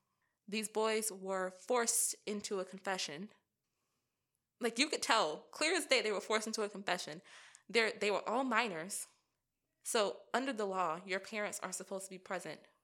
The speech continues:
before anything happens. Before you give a confession, before you talk to the police, if you are a minor, if you are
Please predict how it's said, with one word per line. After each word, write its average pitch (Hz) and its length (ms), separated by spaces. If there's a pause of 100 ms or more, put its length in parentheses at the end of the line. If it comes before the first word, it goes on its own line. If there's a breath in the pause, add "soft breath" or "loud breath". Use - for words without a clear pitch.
(120)
before 190 320
anything 190 440
happens. - 520 (920)
Before 185 420 (100)
you 226 120
give 254 160
a 262 40
confession, 226 520
before 190 260
you 214 80
talk 214 200
to - 60
the 208 60
police, 196 400
if - 140
you 190 120
are 214 120
a 226 60
minor, 208 340
if - 180
you 190 180
are 185 120